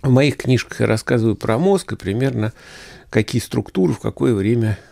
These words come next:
созревают. Значит, специальные книжки для этого. Двухтомник.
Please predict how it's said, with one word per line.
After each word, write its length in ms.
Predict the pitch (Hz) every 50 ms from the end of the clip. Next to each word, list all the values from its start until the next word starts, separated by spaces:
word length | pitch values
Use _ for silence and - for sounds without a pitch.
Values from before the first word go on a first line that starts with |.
| - - -
созревают. 680 | - - 110 101 107 104 98 101 101 90 - - -
Значит, 240 | - - 104 101 -
специальные 540 | - - 123 117 - 175 180 185 190 185 170
книжки 500 | - - 117 107 101 95 - - - -
для 220 | 98 90 87 85
этого. 180 | 78 - - - -
Двухтомник. 840 | 101 131 147 147 - - - 107 98 87 82 82 78 - - -